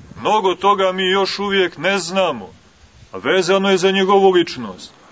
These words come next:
Možemo da se ispenjemo gore našim automobilima.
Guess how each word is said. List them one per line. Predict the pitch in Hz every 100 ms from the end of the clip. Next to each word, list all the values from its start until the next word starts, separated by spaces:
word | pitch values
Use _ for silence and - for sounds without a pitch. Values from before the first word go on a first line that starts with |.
| - - 160 127
Možemo | 139 160 185 190 185
da | 185
se | - 185 185 - _ -
ispenjemo | 165 - - 202 196 180 180
gore | 170 190 180
našim | 175 180 180 170
automobilima. | 165 156 165 160 160 143 147 139 117